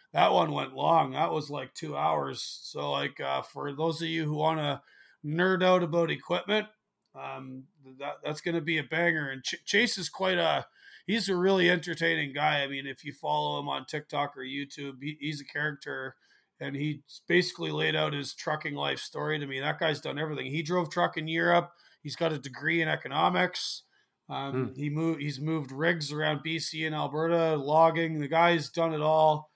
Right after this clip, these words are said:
Speaker 1: and he's just a fountain of knowledge. And, like, I just let him talk, man. It was like turning on a fire hose.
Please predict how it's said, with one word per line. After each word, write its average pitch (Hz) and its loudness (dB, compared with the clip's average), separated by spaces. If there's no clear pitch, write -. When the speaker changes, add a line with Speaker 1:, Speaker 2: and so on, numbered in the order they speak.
Speaker 1:
and 143 -4
he's 147 -4
just 160 -6
a 139 -6
fountain 165 0
of 135 -6
knowledge. 151 2
And, 139 -6
like, 139 -4
I 170 6
just 170 -2
let 160 2
him 135 -6
talk, 151 4
man. 135 -6
It 143 -6
was 139 -8
like 135 -8
turning 160 -6
on 151 -2
a 139 -6
fire 143 -6
hose. 135 -4